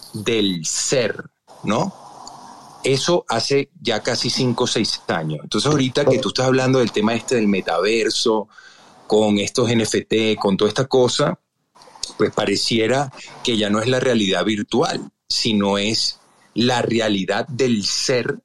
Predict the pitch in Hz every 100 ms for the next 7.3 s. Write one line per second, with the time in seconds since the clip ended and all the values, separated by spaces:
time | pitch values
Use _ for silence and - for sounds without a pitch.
0 | _ _ - 135 131 117 113 113 123 117
1 | 104 92 - - 92 87 73 76 78 82
2 | 135 - - 101 - _ 113 107 104 -
3 | 104 98 95 98 - 98 92 107 113 117
4 | _ _ - 95 92 98 92 - 92 73
5 | 69 - - 104 90 90 - 104 104 107
6 | - 101 92 85 80 85 95 95 87 95
7 | - 87 -